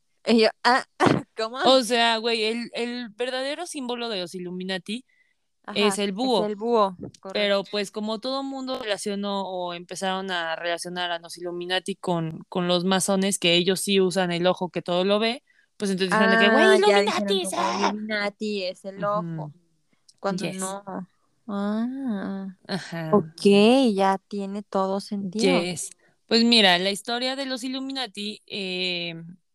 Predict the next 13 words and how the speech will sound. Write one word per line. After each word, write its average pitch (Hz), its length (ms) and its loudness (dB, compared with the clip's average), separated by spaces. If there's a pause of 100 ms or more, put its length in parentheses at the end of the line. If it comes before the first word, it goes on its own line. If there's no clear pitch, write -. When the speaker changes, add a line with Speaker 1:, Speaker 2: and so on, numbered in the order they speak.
(420)
Speaker 2:
pues, 202 200 -4
dice 208 300 -8
que 185 520 -4
en 180 800 -8 (720)
mil 240 260 0
novecientos, 226 540 -4
que 214 140 -10
en 214 80 -4
mil 247 140 -4
setecientos 240 460 -4
ochenta 214 340 -6
y 220 80 -8
cuatro 226 500 -2